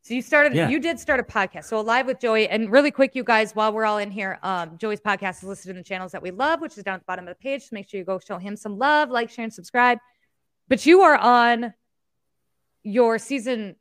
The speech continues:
Speaker 1: uh, oh, what, I don't know what you call it, off season
Speaker 2: A
Speaker 1: of
Speaker 2: little
Speaker 1: your
Speaker 2: break.
Speaker 1: podcast?
Speaker 2: Took a little break
Speaker 1: You're
Speaker 2: for
Speaker 1: on
Speaker 2: the
Speaker 1: a break.
Speaker 2: summer. Yeah, there's tons of s-, camping and tons of stuff going on with the kids that, and I was doing more group, running more groups. I just was really spreading myself pretty thin.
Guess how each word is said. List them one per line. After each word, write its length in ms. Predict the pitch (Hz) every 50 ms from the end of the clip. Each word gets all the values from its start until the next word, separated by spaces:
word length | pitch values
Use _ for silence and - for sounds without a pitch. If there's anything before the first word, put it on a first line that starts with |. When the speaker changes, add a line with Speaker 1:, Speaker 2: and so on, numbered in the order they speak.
| _ _ -
Speaker 1:
uh, 260 | 185 190 180 175 170 - _ _ _ _ _ -
oh, 60 | 190
what, 100 | 196 190
I 80 | 156 160
don't 100 | 170 160
know 60 | 151 143
what 100 | 147 _
you 60 | _ _
call 140 | 143 139 143
it, 80 | - _ -
off 200 | 160 170 185 -
season 440 | - - - 180 - - 156 - 208 _ _
Speaker 2:
A 40 | -
Speaker 1:
of 40 | -
Speaker 2:
little 120 | 175 175
Speaker 1:
your 80 | 233 214
Speaker 2:
break. 300 | - 147 - - - -
Speaker 1:
podcast? 200 | 220 220 254 - - _ _ -
Speaker 2:
Took 120 | - 151
a 40 | 151
little 200 | 139 143 139 120
break 240 | 110 139 135 131 127
Speaker 1:
You're 40 | -
Speaker 2:
for 40 | 143
Speaker 1:
on 60 | 117
Speaker 2:
the 60 | 107
Speaker 1:
a 20 |
break. 80 | 110 -
Speaker 2:
summer. 360 | - 120 107 101 95 90 90 95
Yeah, 320 | 107 110 117 123 120 113 110
there's 220 | 113 123 127 127
tons 260 | - - 143 139 147
of 60 | 135 -
s-, 140 | - - _ _ _ _ _ -
camping 360 | - 127 123 120 123 127 117
and 100 | 110 104
tons 200 | - 127 127 123
of 60 | 120
stuff 220 | - - 117 107 -
going 180 | - 110 110 107
on 100 | 107 104
with 80 | 104 101
the 80 | 98
kids 360 | 95 - - 101 101 101 92 98
that, 180 | 101 95 - - _ _ _ _ - - - - - - - _ _ _ -
and 120 | 113 110
I 80 | 107 107
was 180 | 107 104 101
doing 240 | - 120 117 117 113
more 160 | 110 113 113 104
group, 340 | 95 101 110 110 113 107 110
running 220 | 117 120 120 120 117
more 140 | 113 110 101
groups. 340 | 95 101 107 107 104 - -
I 60 | 104
just 380 | 101 113 107 98 - - _ _ _ _ _ _ _ _
was 340 | - 113 101 98 - - _ _ _ _ _ _ _ -
really 520 | 131 131 127 127 123 120 117 110 107 101
spreading 340 | 104 - - - 117 110 110
myself 460 | 110 107 104 - - 107 101 98 -
pretty 220 | - 110 98 98 87
thin. 360 | _ - 95 92 95 90